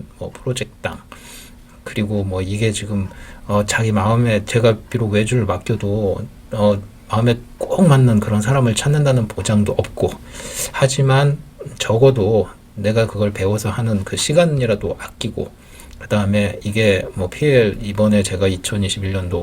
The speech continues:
올해 지금 시작하고 한 번 하고 말 것도 아니고 저는 이거 꾸준히 할 계획이거든요. 어, 어, 궁극적으로는 뭐 한 일 년에 한 세 번 정도, 두 번에서 세 번 계속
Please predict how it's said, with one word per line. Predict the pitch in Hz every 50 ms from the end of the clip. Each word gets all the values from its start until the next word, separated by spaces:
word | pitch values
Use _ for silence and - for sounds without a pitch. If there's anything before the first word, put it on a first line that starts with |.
| 87 87
올해 | 95 101 -
지금 | - - - - 90 92 87
시작하고 | - - - 135 - - - 123 - - 104
한 | - 156 160
번 | 170 156
하고 | - 139 127 117
말 | 101 - 85 -
것도 | 110 104 - 117 101
아니고 | 92 92 92 - 95
저는 | - - 95 101 92
이거 | 90 104 - - - - - - - - - -
꾸준히 | - - 147 - 151 143 127 117
할 | - - 151 135 131 - -
계획이거든요. | - - 101 95 101 95 85 - - - - - 117 117 - - - - - - - - - - - - -
어, | - 98 90 87 85 87 90 98 - - - - -
어, | 98 90 82 82 85 90 -
궁극적으로는 | - - 107 107 110 104 - 123 113 101 95 101 98 92 90 90 90 - - - - - - - - - - - -
뭐 | 104 95 92 95
한 | - 120 107 101 98 92 87 87 87 - -
일 | 98 95 98
년에 | 107 110 107 107 104 98 92 92 110
한 | - - 110 101 104 104 95 98
세 | - - 143 135
번 | 147 143 131
정도, | 127 107 101 107 131 143 147 - - - - -
두 | - - 90
번에서 | - 120 117 113 107 104 110
세 | 101 - - 143
번 | 131 151 165 175 170 - - - - - - - - - - - - - - - - - - - - - - - - - - - - - - -
계속 | - - 110 104 - 98 101